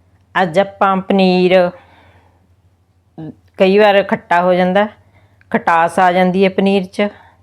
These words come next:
ਜਾਂ ਇਹਦਾ ਕਲਰ ਵੀ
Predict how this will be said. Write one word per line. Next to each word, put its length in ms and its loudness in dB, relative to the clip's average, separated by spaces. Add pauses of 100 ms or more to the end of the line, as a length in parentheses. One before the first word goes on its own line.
(180)
ਜਾਂ 580 -2 (1300)
ਇਹਦਾ 240 2
ਕਲਰ 400 2
ਵੀ 440 -2